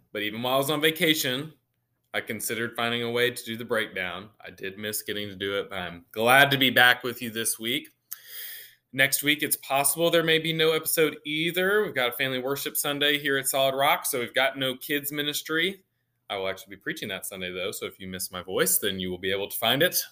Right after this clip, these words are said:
on July third. But we should be back on track after that,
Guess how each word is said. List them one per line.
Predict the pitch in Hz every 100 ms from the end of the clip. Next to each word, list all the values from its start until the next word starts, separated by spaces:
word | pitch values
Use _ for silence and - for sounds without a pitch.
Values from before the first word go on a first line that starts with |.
| _
on | - 98
July | 92 87 87 -
third. | 104 147 185 _ _ - - - - - _
But | 117
we | 113
should | - 160
be | 160
back | 151 147
on | 143
track | 127 135 131 -
after | 123 123
that, | 113 123 127 -